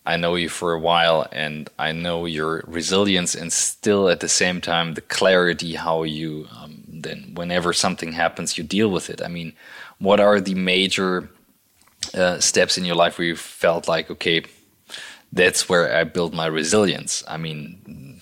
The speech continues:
it's not only this phase right now. We probably gotta talk about your keynote speaker as well. And, and I, I'm pretty sure, uh, like myself, you're not on stage at the moment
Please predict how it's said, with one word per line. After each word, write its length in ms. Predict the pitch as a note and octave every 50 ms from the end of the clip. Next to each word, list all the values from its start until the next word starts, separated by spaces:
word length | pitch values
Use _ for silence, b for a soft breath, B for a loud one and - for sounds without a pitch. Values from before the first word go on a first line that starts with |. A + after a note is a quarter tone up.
| - - - -
it's 260 | - - - - -
not 140 | G2 F#2+ F2+
only 240 | F2 F2 F2 F2 E2+
this 260 | E2+ G#2+ G#2+ - -
phase 320 | - G2+ G2 G2 F#2 -
right 180 | G2+ F#2+ G2 G2
now. 220 | G2+ G#2 G#2+ A2
We 140 | G#2+ F#2+ F2+
probably 380 | - - - G2+ F#2 E2+ F2+ F2
gotta 220 | - F#2+ E2 E2
talk 220 | - G2+ F#2+ F#2+ -
about 260 | G2 G2 F#2 E2+ E2
your 180 | F2+ F2 E2+ D#2
keynote 420 | - - - - A2 G2+ G2 E2+
speaker 320 | - - A2 F#2 - G2+ F2+
as 160 | E2+ E2 F2
well. 340 | E2+ F2 F#2 G2 A2 A#2 G#2
And, 300 | D#2 E2+ F2+ F2+ D#2+ C#2+
and 300 | E2 E2+ E2+ E2 D#2+ -
I, 180 | - F2 F2+ E2+ -
I'm 120 | F2 F#2 -
pretty 260 | - - D3 C3+ B2
sure, 360 | A2+ - - B2+ A#2 A#2 A2
uh, 160 | E2+ E2+ D#2+ - -
like 280 | G2+ G2 G2 G2+ - -
myself, 540 | G#2 G2 G2 F#2+ - A#2 G#2+ G#2 G#2+ G2+ G#2+
you're 180 | G2+ G2+ G2+
not 160 | G#2 A2 G#2+
on 160 | G#2+ G#2 G#2 G#2
stage 400 | - - - A2+ A#2+ B2 - -
at 120 | - -
the 40 | A#2+
moment 400 | A2+ G#2+ A2 A#2 B2 B2 C3